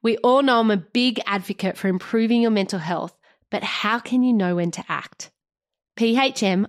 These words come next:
otherwise known as Project Health Monitoring, provides a versatile, safe and secure digital platform that allows students a means to communicate current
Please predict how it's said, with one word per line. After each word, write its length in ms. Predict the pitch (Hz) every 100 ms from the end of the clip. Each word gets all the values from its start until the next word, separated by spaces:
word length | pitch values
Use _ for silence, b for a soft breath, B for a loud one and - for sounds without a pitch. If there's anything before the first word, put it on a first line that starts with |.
| -
otherwise 440 | 214 240 247 233
known 240 | 214 190 190
as 120 | 185
Project 520 | - 202 208 240 -
Health 280 | - 202 180
Monitoring, 720 | 185 180 180 - 165 180 247 B B _
provides 420 | - 208 208 208
a 40 | 196
versatile, 760 | 190 220 233 269 262 262 262
safe 460 | - - 240 277 - -
and 160 | 240
secure 560 | - 233 - - 254 247 -
digital 380 | 247 233 262 277
platform 720 | - 196 - - 170 170 170 B B B -
that 100 | 214
allows 480 | 220 226 220 247
students 480 | - 254 226 208 - -
a 80 | 196
means 480 | 196 208 214 233 -
to 120 | 254
communicate 600 | - 220 214 208 190 185
current 440 | - 226 262 294